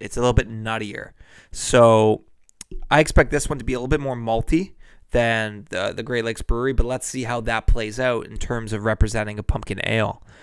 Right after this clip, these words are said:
Uh, so I'm gonna give it a smell, or a taste, sorry, already smelled it. Mm. Okay. So definitely much maltier.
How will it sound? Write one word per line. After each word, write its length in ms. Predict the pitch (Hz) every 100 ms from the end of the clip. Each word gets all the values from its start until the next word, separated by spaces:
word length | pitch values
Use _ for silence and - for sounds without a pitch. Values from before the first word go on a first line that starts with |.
| - _ 107
Uh, 140 | 104
so 120 | -
I'm 60 | 151
gonna 100 | 180
give 260 | 135 123
it 260 | 117 117 - -
a 480 | 117 104 104 101 98
smell, 480 | - - 110 104 -
or 140 | 107
a 60 | 98
taste, 400 | - 110 113 135
sorry, 340 | 123 113 139 -
already 180 | 113 101
smelled 360 | - 113 107 -
it. 120 | - _ _ _ _ _ _ _ _ _ _ _ _ _ _ _ _ _ _ _ _ _ _ _ _ - _ _ _ _ _ _ _ _ _ _ _ _ _ _ _ _ _ _ 143
Mm. 480 | 107 127 127 123 113 _ _ _ _ _ - - -
Okay. 360 | 110 131 101 101 - - - - _ - _ _
So 480 | - 147 135 135 - _ _ _ _ _ _ _ _ - - -
definitely 520 | 147 151 165 123 107 - - -
much 360 | 127 135 135 -
maltier. 500 | 123 113 - 117